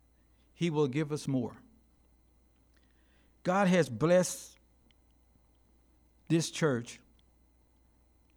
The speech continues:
since I've been pastor here. We have never gone without. Never.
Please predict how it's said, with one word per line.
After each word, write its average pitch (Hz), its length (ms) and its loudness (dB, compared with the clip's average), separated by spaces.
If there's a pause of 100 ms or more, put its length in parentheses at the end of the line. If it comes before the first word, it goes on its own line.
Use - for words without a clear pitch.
(180)
since 135 240 0
I've 143 200 0
been 131 140 2
pastor 139 400 -2
here. 131 380 -4 (2250)
We 165 160 8
have 147 200 6
never 135 360 4
gone 120 240 2
without. 110 340 -6 (800)
Never. 131 340 -2